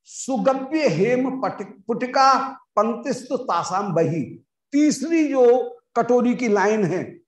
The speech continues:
वो कटोरी की लाइन सोने के, अ, उसमें, अ, कटोरा है और उन सोने के कटोराओं में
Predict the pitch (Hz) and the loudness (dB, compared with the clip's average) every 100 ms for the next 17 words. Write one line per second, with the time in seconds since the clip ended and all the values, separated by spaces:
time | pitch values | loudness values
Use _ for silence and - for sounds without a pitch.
0 | - 202 220 202 208 202 208 180 180 196 | -6 -4 -2 -2 -2 -4 -6 -2 0 0
1 | 247 240 - _ _ _ _ _ - - | -2 -8 -14 _ _ _ _ _ -12 2
2 | 220 233 254 247 247 240 254 - - _ | 4 6 4 -2 -2 -2 -2 -4 -10 _
3 | _ _ _ _ _ - 170 175 220 - | _ _ _ _ _ -6 -2 0 -2 -6
4 | - 214 185 233 - - _ _ _ 160 | -6 -2 -2 -4 -14 -20 _ _ _ -4
5 | 160 165 160 - 185 170 247 240 214 240 | 0 2 2 0 -2 6 6 6 2 -2
6 | 294 - _ - 196 226 196 202 226 226 | -8 -14 _ -4 -2 -2 -4 0 0 0
7 | 208 - 180 202 214 233 226 175 170 - | -2 -4 -4 0 2 2 0 -2 -4 -8